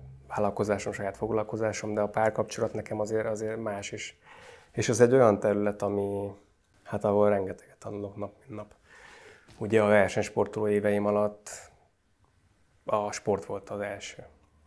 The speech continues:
És, ö, hát ezt megsínlette mondjuk a párkapcsolatom, és nem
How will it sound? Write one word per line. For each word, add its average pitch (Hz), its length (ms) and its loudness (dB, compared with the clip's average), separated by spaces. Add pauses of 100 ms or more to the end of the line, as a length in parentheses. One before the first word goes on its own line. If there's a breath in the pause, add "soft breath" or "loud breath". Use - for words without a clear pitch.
(160)
És, - 180 -10
ö, 110 340 -4 (300)
hát - 160 -8
ezt 113 120 -2
megsínlette 104 680 -4
mondjuk 101 280 -10
a - 60 -12
párkapcsolatom, 101 800 -10
és - 200 -10
nem 104 500 -4